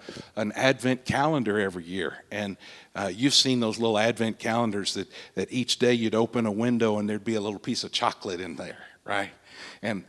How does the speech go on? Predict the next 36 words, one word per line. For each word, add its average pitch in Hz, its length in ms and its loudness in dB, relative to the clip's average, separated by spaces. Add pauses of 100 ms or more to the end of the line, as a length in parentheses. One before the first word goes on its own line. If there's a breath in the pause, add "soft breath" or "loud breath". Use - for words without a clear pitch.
(140)
Ashley 117 440 4
loved 117 720 2
to 113 100 0
open 107 520 0 (360)
that 113 240 2
little 113 340 0
Advent 113 420 0
calendar 104 480 0
leading 107 360 0
up 113 160 -2
to, 95 180 -6 (320 loud breath)
to 123 140 0
Christmas. - 480 0
She'd, - 280 -2 (680 loud breath)
she'd 110 340 -4 (380)
get 127 180 6
into 123 160 6
that 113 240 4
candy 117 460 2
and, 95 180 -6
and 92 300 -10 (180)
enjoy 113 640 4
every 120 320 2
day. 117 300 4
Every 123 220 0
day 127 200 2
got 107 240 0 (240 loud breath)
closer 127 380 2
and 113 100 -4
closer 123 380 0
to 113 80 -6
Christmas, 131 480 -2
just - 320 -6
building 123 420 0
that 113 160 -2
anticipation. 117 1000 0